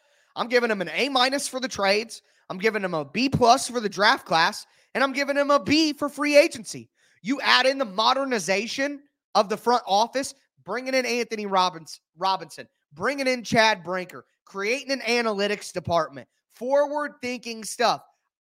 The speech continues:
I mean, to me, it could have gone better, but I'm giving Ran Carthon a B plus for his first season as the general manager of the Tennessee Titans.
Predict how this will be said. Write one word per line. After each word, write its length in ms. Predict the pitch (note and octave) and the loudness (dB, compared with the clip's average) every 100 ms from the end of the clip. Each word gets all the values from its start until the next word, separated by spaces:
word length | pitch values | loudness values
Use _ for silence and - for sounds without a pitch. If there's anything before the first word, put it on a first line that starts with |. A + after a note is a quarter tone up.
| - - - | -20 -18 -2
I 120 | G#3+ | -2
mean, 200 | B3 B3 | -2 -6
to 100 | G#3+ | -6
me, 360 | A3 C#4+ E4+ D#4+ _ _ _ | -4 -4 -6 -8 _ _ _
it 160 | A3 C4+ | -4 -2
could 160 | C4 D4 | -2 -2
have 100 | C4 | 4
gone 300 | D4 D4+ C#4 | 6 6 6
better, 340 | C4 C4 C#4 - _ _ _ _ _ - | 4 4 -4 -12 _ _ _ _ _ 0
but 300 | G#3 F3+ _ | 0 0 _
I'm 180 | G#3 D4 | 2 2
giving 260 | C4+ C4+ A#3 | 2 -2 -2
Ran 320 | G#3 B3 C4+ | -2 -2 0
Carthon 480 | B3+ B3 A#3+ A#3+ A#3 | 0 0 2 2 2
a 160 | G#3 G3+ | -2 -4
B 720 | D#3 C3 A#3 C4 C4+ C4+ - _ | -8 -8 -4 -4 -4 -6 -10 _
plus 640 | - A3 B3 G#3+ - - - _ _ _ _ | -6 6 8 8 2 -10 -12 _ _ _ _
for 120 | A3 | 0
his 160 | A3 - | 0 -2
first 380 | A3+ A#3+ C4 | 0 0 0
season 400 | - C4 G#3+ D3+ - | -6 -6 -6 -12 -2
as 260 | F#3 B3 G3+ | 4 4 2
the 80 | |
general 340 | G3+ A3 A3 G#3 | -2 0 0 -2
manager 400 | G#3 G3+ E3 D#3+ | -2 -4 -6 -2
of 180 | F3+ G3 | -2 -2
the 60 | |
Tennessee 440 | F#3 G3 F#3 F#3 D#3+ | -4 -6 -6 -10 -6
Titans. 420 | E3 C#3 _ | -4 -4 _